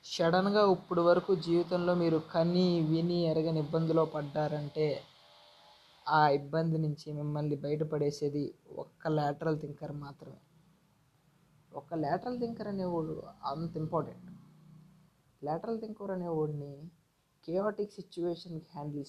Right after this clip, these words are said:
చేస్తాకి సరిగ్గా వాడొచ్చు. ఈ లేటరల్ థింకర్స్ చాలా ఫ్లెక్సిబుల్‌గా ఉంటారు. వాళ్ళు ఎమోషనల్‌గా కానీ, మెంటల్‌గా కానీ,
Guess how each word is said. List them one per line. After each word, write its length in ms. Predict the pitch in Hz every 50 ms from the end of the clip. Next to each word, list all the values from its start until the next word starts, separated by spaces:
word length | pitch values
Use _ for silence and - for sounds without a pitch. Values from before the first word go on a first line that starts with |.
| -
చేస్తాకి 680 | 143 139 - _ - 147 - - 139 131 135 131 - - _ _ _ _ _ _ _ _ -
సరిగ్గా 500 | - - 143 143 147 147 165 - 165 151
వాడొచ్చు. 440 | 139 139 123 - - _ - - - _ _ _ _ _ _ _ _ _ _ _ _ _ _ _ _ _ _ _ _ _ _ _ _ _
ఈ 80 | 160 160
లేటరల్ 440 | 160 156 151 165 180 185 226 226 220
థింకర్స్ 520 | 220 208 208 - 190 - - _ - -
చాలా 180 | 151 156 170 170
ఫ్లెక్సిబుల్‌గా 760 | 170 - _ _ 151 151 151 - - - 165 170 170 151 151
ఉంటారు. 340 | - - - _ _ _ _ _ _ _ _ _ _ _ _ _ _ _ _ _ _ _ _
వాళ్ళు 200 | - 143 143 143
ఎమోషనల్‌గా 600 | 143 151 160 175 170 - 170 160 156 151 147 139
కానీ, 280 | 135 139 135 139 143 143 - - _ _ - -
మెంటల్‌గా 520 | - - 156 156 - 175 165 160 151 143 135
కానీ, 320 | - - - - - -